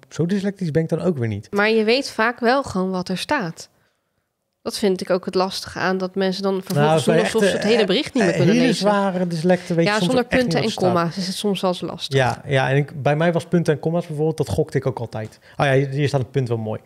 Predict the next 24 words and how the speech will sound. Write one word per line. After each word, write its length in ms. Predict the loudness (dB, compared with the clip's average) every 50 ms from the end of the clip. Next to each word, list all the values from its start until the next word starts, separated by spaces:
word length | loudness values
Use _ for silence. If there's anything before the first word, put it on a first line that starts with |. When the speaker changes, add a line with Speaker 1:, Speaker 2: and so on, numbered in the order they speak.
| -18 -20 _
Speaker 1:
Of 80 | 0
hier 120 | 0 0 2
staat 140 | 2 0
een 100 | 0 0
komma 240 | -2 -2 -2 0 0
wel 120 | -2 -2 -4
goed." 180 | -2 -4 -4
Speaker 2:
Oké. 380 | -4 -2 -2 -2 -2 -2 -4 -8 -6
Speaker 1:
Ja, 140 | -2 0 0
ik 100 | 0 0
wist 180 | -2 -2 0 2
ik 160 | 0 0 0
veel. 360 | 0 0 0 0 0 -2 -6 _ _ -14
Ik, 160 | -12 -10 -8
ik, 180 | -10 -10 -4 -2
ja, 80 | -2
ik 120 | 0 0 0
begrijp 340 | -2 0 0 0 0 0 2
nu 220 | 2 2 4 4
wel 340 | 4 4 4 2 0 -2 -2
een 100 | -2 0
beetje 340 | 2 2 2 0 -2 -2 -2
wat 160 | -2 0 0
het, 120 | -2 -6